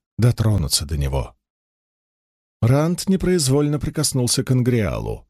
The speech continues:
фигурке толстячка с мечом. Не хотелось бы использовать силу против людей, позабывших обо всем ради него.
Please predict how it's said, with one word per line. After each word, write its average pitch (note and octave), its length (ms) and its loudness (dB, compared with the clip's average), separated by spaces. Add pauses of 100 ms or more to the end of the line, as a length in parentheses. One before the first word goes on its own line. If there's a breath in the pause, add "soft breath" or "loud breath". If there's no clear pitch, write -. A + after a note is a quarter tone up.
(300)
фигурке A#2+ 440 2
толстячка C3 680 -2
с - 140 -2
мечом. G2+ 580 -2 (760)
Не D#3 100 4
хотелось F3 420 2
бы A#2+ 140 4
использовать A2 580 2
силу D3 400 4
против - 420 -2
людей, A#2+ 380 2
позабывших A2 840 0
обо G2+ 180 0
всем G#2+ 340 2
ради F2 260 0
него. C2+ 480 -2